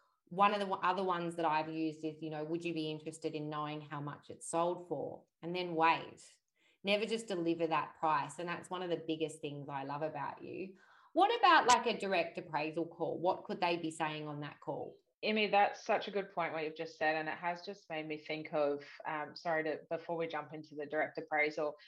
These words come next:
Speaker 2: it has just made me think of another, I guess, key thing to keep in mind or something to try out as well. When you're ready to go and make any call, it's really, really good to say what you're going to say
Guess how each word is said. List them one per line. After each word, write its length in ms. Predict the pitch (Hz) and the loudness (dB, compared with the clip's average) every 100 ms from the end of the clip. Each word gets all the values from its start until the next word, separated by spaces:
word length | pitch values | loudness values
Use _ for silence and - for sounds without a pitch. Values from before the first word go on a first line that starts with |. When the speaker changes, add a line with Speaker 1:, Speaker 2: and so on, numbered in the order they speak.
| - | -4
Speaker 2:
it 80 | 180 | 0
has 240 | 190 202 | 2 0
just 180 | 240 240 | -2 -2
made 140 | 208 185 | -2 -2
me 80 | |
think 240 | 180 160 160 | -4 -8 -6
of 80 | 160 | -4
another, 480 | 156 151 160 156 160 - - | -2 0 4 4 2 -10 -6
I 100 | 170 | -4
guess, 240 | 175 214 214 - | 2 0 0 -8
key 440 | 196 180 170 165 - _ _ _ - | -4 -2 -2 -6 -10 _ _ _ -4
thing 160 | 302 285 | -4 -2
to 60 | |
keep 180 | 233 226 | 0 0
in 60 | 190 | 2
mind 160 | 165 | 2
or 60 | 165 | 2
something 300 | 196 170 185 | 0 -2 -4
to 80 | 175 | -8
try 360 | - 151 143 | 0 2 4
out 160 | 123 120 | 2 -2
as 120 | - | -4
well. 320 | 156 156 185 - _ - | -2 -2 -4 -10 _ -6
When 220 | 233 277 | -4 -2
you're 140 | 339 285 | -4 -2
ready 240 | 180 175 | -2 -2
to 80 | 180 | -2
go 160 | 165 | -2
and 80 | 160 | -2
make 240 | 151 156 - | -4 -8 -6
any 300 | 190 185 180 - | -6 -4 -8 -6
call, 400 | 147 147 151 - | -2 0 0 -2
it's 200 | - - 143 | -6 -8 -16
really, 480 | 160 165 165 175 185 | -8 -6 -4 -4 -6
really 280 | 175 165 160 147 | -6 -4 -4 -4
good 180 | 147 | -6
to 100 | - | -8
say 500 | 165 151 143 147 139 - _ _ _ _ | -8 -2 0 -2 -4 -12 _ _ _ _
what 200 | 170 160 | -2 -2
you're 280 | 160 160 165 | 0 0 0
going 220 | 160 156 | 0 -2
to 100 | 156 | -4
say 240 | - 151 | -2 0